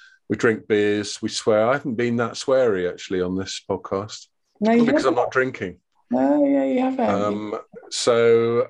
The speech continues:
Speaker 1: um, but yeah, it's like a combination of, of just sort of matey chit chat, but we do get in the weeds and talk about some quite technical stuff as well. And people seem to, seem to like that, that combo.
Speaker 2: Yeah, I'd
Speaker 1: So,
Speaker 2: fully
Speaker 1: yeah.
Speaker 2: recommend it.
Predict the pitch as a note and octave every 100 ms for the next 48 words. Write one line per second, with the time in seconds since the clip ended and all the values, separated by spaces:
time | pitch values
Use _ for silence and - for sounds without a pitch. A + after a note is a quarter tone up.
0 | - C3+ C3 C3+ D#3+ F#3 G3 F3 F3 F3+
1 | F3 E3+ - D#3 E3 E3 D#3 C#3+ C#3 C#3+
2 | C3 B2+ - A#2+ A#2 A2+ - - _ -
3 | B2 A2+ - B2 - A2+ B2 A#2+ A#2+ G#2+
4 | - A2 - G#2+ - G#2+ A2+ A#2+ B2 A#2+
5 | G#2+ G2+ G2+ G2 F#2+ - F#2 A2 G2 F#2
6 | F2+ - F#2+ G2 - - - - F2+ -
7 | F2 F2+ F2 F#2 F2+ - _ - - -
8 | - A2+ A#2+ G2+ - F#2+ G2 F#2 - -
9 | - - G#2 - F#2+ F#2 F#2 F#2+ F2+ _
10 | G#2+ G2+ - G2 F#2 F2+ F2 _ _ _
11 | _ _ _ - - - F3+ E3+ F#3+ G3
12 | G3+ G3+ G#3 F#3 - A3+ E3+ D#3+ D#3+